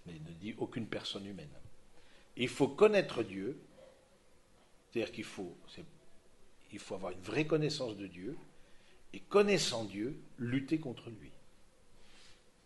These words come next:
C'est pas le premier venu qui va faire ça. Mais en même temps, c'est une réelle possibilité qui a été offerte aux anges qui ont connu Dieu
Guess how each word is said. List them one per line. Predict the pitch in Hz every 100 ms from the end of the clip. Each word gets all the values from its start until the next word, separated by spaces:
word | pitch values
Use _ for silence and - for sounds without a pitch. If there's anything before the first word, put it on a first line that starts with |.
| - - - - - - - - - - - - - - - - - -
C'est | - -
pas | - 156
le | 156
premier | - 131 123
venu | 113 120 165
qui | -
va | 98
faire | - 110
ça. | - - - - - - - - - - - - - - - - - - - - - - -
Mais | 120 135 175
en | 185
même | 139 117
temps, | 160 220
c'est | - 120
une | 113 104
réelle | 113 123 120
possibilité | 110 - 95 87 - 151
qui | 139
a |
été | 104 110
offerte | 101 110 -
aux | 92
anges | 120 185
qui | - 120
ont | 107
connu | - 147 143 120
Dieu | 101 110 180